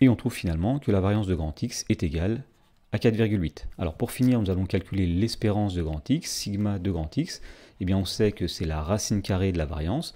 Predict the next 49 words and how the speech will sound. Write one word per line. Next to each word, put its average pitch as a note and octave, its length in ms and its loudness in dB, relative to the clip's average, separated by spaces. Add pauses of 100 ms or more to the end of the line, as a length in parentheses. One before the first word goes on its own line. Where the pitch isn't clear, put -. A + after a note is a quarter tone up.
(160)
c'est-à-dire F2+ 400 0
la D#2 100 -2
racine F#2+ 320 -2
carrée F#2+ 320 -2
de E2 160 -4 (100)
n F#2+ 300 0 (340)
fois - 380 -4
p F#2+ 320 0
multiplié F2 580 -4
par D#2+ 380 -6 (460)
un G2 80 2
moins D#2 180 0
p. A#2+ 240 0 (300)
Alors - 240 -2
inutile G#2+ 340 2
de F#2 80 0
recalculer F#2 640 0
n G2 160 0
fois - 220 -4
p G2 120 0
fois F2+ 200 -4
un D#2 40 -2
moins D2+ 140 -4
p, A#2 180 0
puisque - 200 -8
nous F2+ 160 0
avions D#2+ 240 -2
dit A2+ 180 -2
que G#2 160 -2
c'était F#2+ 420 -2
égal F#2 220 2
à F#2+ 80 2
quatre F#2+ 200 -2
virgule F2 280 0
huit. D#2 140 -6 (420)
Autrement G#2+ 340 2
dit, G#2 160 2
l'écart F#2 300 0
type - 160 -4
de F#2+ 100 2
grand F#2 240 0
X, G2+ 160 -2
c'est - 200 -4
racine F#2 380 -2
carrée F2 360 -2 (540)
de A2 120 2
quatre A2 200 0
virgule D#2 260 0
huit, - 280 -4